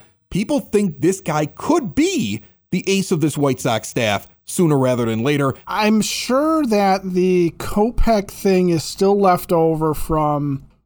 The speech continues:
Speaker 2: what they thought he was gonna be when he was a Red Sox prospect when he got traded.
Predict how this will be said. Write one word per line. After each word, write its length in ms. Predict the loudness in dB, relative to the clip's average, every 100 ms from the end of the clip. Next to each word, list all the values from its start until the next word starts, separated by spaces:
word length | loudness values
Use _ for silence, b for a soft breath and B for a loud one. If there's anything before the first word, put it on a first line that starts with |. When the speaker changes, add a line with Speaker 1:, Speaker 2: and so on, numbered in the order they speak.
| _
Speaker 2:
what 560 | -6 -2 0 0 0 0
they 180 | 2 2
thought 440 | 2 4 4 2
he 100 | -2
was 200 | 0 0
gonna 180 | 0 0
be 160 | 0
when 140 | 0 0
he 100 | 0
was 100 | -2
a 60 |
Red 240 | -2 -2 -2
Sox 320 | -2 -4 -6
prospect 640 | -4 -2 -2 -2 -4 -2
when 120 | -4 -2
he 120 | -2
got 220 | -2 -6
traded. 480 | -8 -10 -12 -14